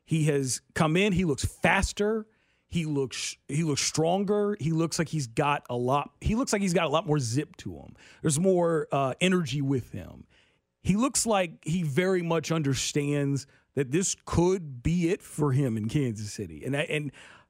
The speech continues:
he talked about it at the end of the,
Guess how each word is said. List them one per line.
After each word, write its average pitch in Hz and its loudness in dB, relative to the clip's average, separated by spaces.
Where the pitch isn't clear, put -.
he 160 -2
talked 214 2
about 226 0
it - -6
at 160 0
the 170 -2
end 190 2
of 160 -2
the, 151 2